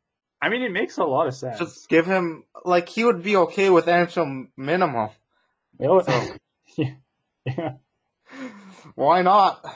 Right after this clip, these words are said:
Speaker 2: Why not bring him? All right, do you want to wrap that up here for today?
Speaker 1: Uh, maybe I'll ask you a question.
Speaker 2: Okay, let's turn it
Speaker 1: No,
Speaker 2: about
Speaker 1: just,
Speaker 2: around.
Speaker 1: it's just, it's a little small thing. Um,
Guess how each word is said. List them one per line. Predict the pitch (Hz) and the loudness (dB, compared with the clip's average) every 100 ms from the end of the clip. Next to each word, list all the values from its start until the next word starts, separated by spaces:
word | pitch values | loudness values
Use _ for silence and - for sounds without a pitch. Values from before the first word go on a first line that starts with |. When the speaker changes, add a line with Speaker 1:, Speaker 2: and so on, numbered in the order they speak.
| - | -10
Speaker 2:
Why | 147 | -6
not | 151 151 | -4 -4
bring | 135 123 | -6 -8
him? | 113 110 _ _ _ _ _ _ _ _ _ - | -10 -12 _ _ _ _ _ _ _ _ _ -2
All | 165 | 2
right, | 185 160 151 | 4 2 0
do | 156 | -6
you | 151 | 0
want | 156 156 | 2 4
to | |
wrap | 151 147 | 4 4
that | 147 135 | 2 2
up | 135 - | 2 0
here | 165 160 160 | 2 2 0
for | - 156 | -4 -4
today? | 160 160 170 156 _ _ _ _ _ _ _ _ _ _ | 0 2 2 2 _ _ _ _ _ _ _ _ _ _
Speaker 1:
Uh, | 175 220 240 233 233 233 | 2 4 6 8 6 6
maybe | 185 247 262 | 4 2 4
I'll | 247 240 | 4 4
ask | 233 - | 2 -4
you | 196 226 202 | -4 2 2
a | - | 2
question. | 123 113 - - - | -2 -2 -10 -20 -8
Speaker 2:
Okay, | 147 247 254 208 220 127 | 0 0 0 -2 0 -2
let's | 135 143 _ _ _ _ | -8 -14 _ _ _ _
turn | - 185 | -10 -6
it | 180 | -6
Speaker 1:
No, | |
Speaker 2:
about | 123 - 214 | -6 0 2
Speaker 1:
just, | 208 240 | 4 2
Speaker 2:
around. | 143 | 2
Speaker 1:
it's | 220 220 | 2 2
just, | 240 226 - | 0 0 -2
it's | 196 196 - | 0 0 2
a | 196 | 2
little | 185 180 | 4 4
small | 175 - 135 135 | 2 0 2 2
thing. | 131 123 123 123 | 0 -2 -2 -4
Um, | 120 117 | -6 -6